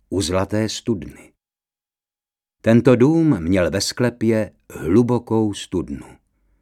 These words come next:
Byla prý v ní výborná voda, nejlepší v celé Praze. Lidé říkali, že je tam schovaný poklad.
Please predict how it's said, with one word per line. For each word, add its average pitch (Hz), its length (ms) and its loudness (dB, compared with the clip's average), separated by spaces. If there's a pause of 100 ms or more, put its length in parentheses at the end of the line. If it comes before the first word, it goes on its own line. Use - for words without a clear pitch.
(640)
Byla 95 280 0
prý 104 220 4
v 92 60 0
ní 101 260 4
výborná 123 720 2
voda, 101 400 -2 (240)
nejlepší 120 880 0
v - 80 -20
celé 95 420 0
Praze. - 440 -10 (960)
Lidé 87 340 0
říkali, 113 680 -2 (480)
že 90 100 -2
je 90 100 0
tam 73 220 -6
schovaný 101 840 -2 (100)
poklad. - 440 -10